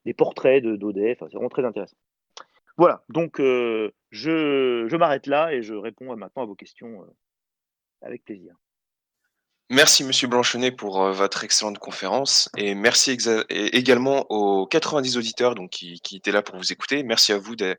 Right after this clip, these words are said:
Speaker 2: d'être toujours fidèles malgré le, le déconfinement. Euh, donc, première question d'a-, d'Adrien de, de Bordeaux.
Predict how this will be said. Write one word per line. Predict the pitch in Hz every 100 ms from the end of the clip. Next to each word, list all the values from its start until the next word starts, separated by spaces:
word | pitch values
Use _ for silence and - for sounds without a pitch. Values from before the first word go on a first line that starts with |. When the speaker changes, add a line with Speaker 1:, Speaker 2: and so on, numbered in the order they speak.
| - - - -
Speaker 2:
d'être | 113 127
toujours | 135 131 147
fidèles | - 131 131
malgré | 113 127 - 131
le, | 107 98
le | 104
déconfinement. | 123 131 120 - 117 175 _ _ _ _ _ _ _ _ -
Euh, | 120 127
donc, | 151 - -
première | - 190 196
question | 185 - - 180
d'a-, | 147 131 120
d'Adrien | 127 147 147 156 151
de, | 113 107
de | 147
Bordeaux. | 127 107